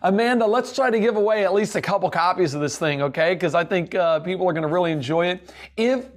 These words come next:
you don't end up being one of the select few that win, this book is available at creation today dot org, and it's definitely one that I would encourage you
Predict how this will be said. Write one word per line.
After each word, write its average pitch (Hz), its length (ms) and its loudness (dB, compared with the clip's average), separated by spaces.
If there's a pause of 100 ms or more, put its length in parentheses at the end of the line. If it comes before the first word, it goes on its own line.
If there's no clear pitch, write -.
(140)
you 180 140 2
don't 208 300 2
end 214 200 2
up 185 220 0
being 175 580 2
one 214 220 2
of 190 160 0
the 190 120 4
select 180 460 0
few 180 380 0
that 160 140 0
win, 165 420 2 (280)
this 175 200 0
book 196 260 0
is 202 180 0
available 175 460 2
at 156 160 0
creation 160 420 0
today 151 240 2
dot 151 220 0
org, 156 300 2
and 156 100 -2
it's 147 160 -4
definitely 170 480 0
one 156 220 2
that 147 100 -2
I 147 80 2
would 151 100 -4
encourage 147 440 -4
you 147 180 0